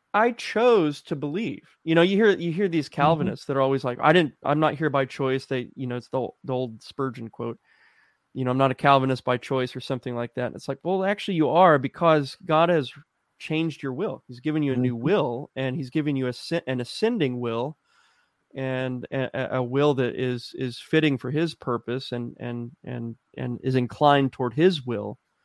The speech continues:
Speaker 1: So, uh, so yeah, they're, you know, you're still a human being. Like, you know, don't conflate the, the first and the second causes there. And,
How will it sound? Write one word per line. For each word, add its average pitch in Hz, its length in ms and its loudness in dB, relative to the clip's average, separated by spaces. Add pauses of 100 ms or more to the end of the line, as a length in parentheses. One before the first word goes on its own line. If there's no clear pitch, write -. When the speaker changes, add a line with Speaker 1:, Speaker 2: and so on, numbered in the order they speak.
(600)
Speaker 1:
So, 135 600 4 (180)
uh, 135 420 4
so - 160 -6
yeah, 175 280 4
they're, 131 380 -2
you 196 120 -4
know, 143 300 0 (140)
you're 160 100 -6
still 185 240 -2
a 180 60 2
human 170 240 2
being. 143 380 2
Like, 123 220 -6 (880)
you 123 160 -8
know, 127 120 -2
don't 147 280 0
conflate 147 460 0
the, 127 320 -2
the 135 60 -8
first 151 340 -4
and 139 80 -4
the 131 60 -2
second 135 340 -4
causes 143 500 -2
there. 117 220 -4
And, 120 220 -8